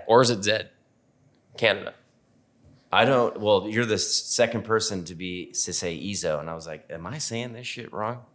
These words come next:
Speaker 1: I watched a video with a guy from the company, and he said Ezo.
Speaker 2: Okay, so it's
Speaker 1: And I was
Speaker 2: definitely
Speaker 1: like,
Speaker 2: Ezo.
Speaker 1: But then I saw a video with another person from that company,
Speaker 2: Oh, okay.
Speaker 1: and they said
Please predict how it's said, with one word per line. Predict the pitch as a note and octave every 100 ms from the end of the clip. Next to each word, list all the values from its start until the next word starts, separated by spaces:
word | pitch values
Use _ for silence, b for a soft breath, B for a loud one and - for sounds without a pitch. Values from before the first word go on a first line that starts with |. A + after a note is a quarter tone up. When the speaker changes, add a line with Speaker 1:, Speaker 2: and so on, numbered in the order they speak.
| C3+
Speaker 1:
I | A#2+
watched | A#2+ C3 -
a |
video | A#2+ B2+ C3+
with | B2 A#2+
a | B2
guy | A#2+ A#2+ B2
from | A#2+ B2+
the | A#2+
company, | A#2+ A#2+ C3 C#3
and | A#2
he | G#2 B2+
said | - C3+
Ezo. | C3 C3+ C#3+ C#3+ F#2+
Speaker 2:
Okay, | - G#2+
so | - F#2
it's | A2+
Speaker 1:
And | B2
I | A2+
was | A#2
Speaker 2:
definitely | A#2+ A2 F#2
Speaker 1:
like, |
Speaker 2:
Ezo. | G2+ E2 C#2+ -
Speaker 1:
But | B2+
then | C3+
I | B2
saw | A#2+ A#2+ A2+
a | G#2+
video | A2+ A2+ A2+
with | A2
another | G#2+ G#2+ A#2
person | A#2 A#2+ B2+
from | B2+ B2+
that | B2+ - - _ -
company, | C#3 C3+ C3+ C#3+
Speaker 2:
Oh, | G2+ F2
okay. | F2+
Speaker 1:
and | A#2
they | A2+
said | A2 G2